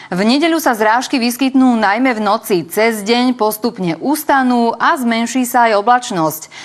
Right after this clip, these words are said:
Oteplí sa na päť až desať stupňov, na severe bude okolo jedného až štyroch stupňov. Pondelok prinesie málo oblákov a teplotu od štyroch do deviatich stupňov.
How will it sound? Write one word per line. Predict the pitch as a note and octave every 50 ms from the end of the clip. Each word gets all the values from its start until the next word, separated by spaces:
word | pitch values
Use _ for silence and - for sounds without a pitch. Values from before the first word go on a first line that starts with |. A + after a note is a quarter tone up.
| - - - - -
Oteplí | B3+ C4 - C4+ B3+ C4 B3 A#3 A#3 A#3
sa | - B3 A3
na | G#3+ F#3 E3+
päť | E3+ - - A3+ A3 A3+ - -
až | - D#3+ D#3+ D#3 C#3 D#3+
desať | D#3 A#3 C4+ C4+ E4+ D#4 D4 -
stupňov, | - C#4+ C4 - C4+ C4+ C4 B3+ A#3+ A#3
na | G#3+ F#3+ G3+ A#3 A#3+
severe | - C4 A#3 A3+ A3 A3 A3 G3
bude | F#3 G3 F#3+ F#3+ G3
okolo | F#3 F3+ - G3 F3+ E3
jedného | D#3 D#3 F3+ G#3+ A#3 C4 B3+ A#3+ A3 G#3 G#3 G3 F#3
až | - - E3 E3 D#3+ - - -
štyroch | - F3+ E3+ E3+ F3 D#3+ - -
stupňov. | - G3 F#3 F#3 G#3+ G3 F#3 F3 D#3+ D3+ C#3+ - - _ - - - - - - - - - - _
Pondelok | - A#3+ A#3+ A#3 A#3 A3 A3 A3 A3 A#3 A#3+ A#3 A#3+
prinesie | A#3 A3+ A3 G#3 G3 F#3 - F3+ D#3 D#3
málo | D#3 E3 F#3+ A#3 C4 C4+ B3+ B3+ B3
oblákov | A#3 B3 A#3 A3+ A3+ - A#3+ A3+ A3 G#3+ G#3 G3+
a | F#3 F#3 F#3
teplotu | - A3 A3+ - B3 A3+ A3 A#3+ G#3+
od | G3 - F#3 F3+ -
štyroch | - - - A#3+ B3+ C4+ A#3+ A#3 A#3+ A#3 G#3
do | F#3 G#3
deviatich | G3+ E3+ F3+ F3 F#3+ F#3+ F3+ F3+ G3 G#3+ F3+
stupňov. | - - - A#3 A#3 - B3+ A3+ F#3 E3+ E3 D#3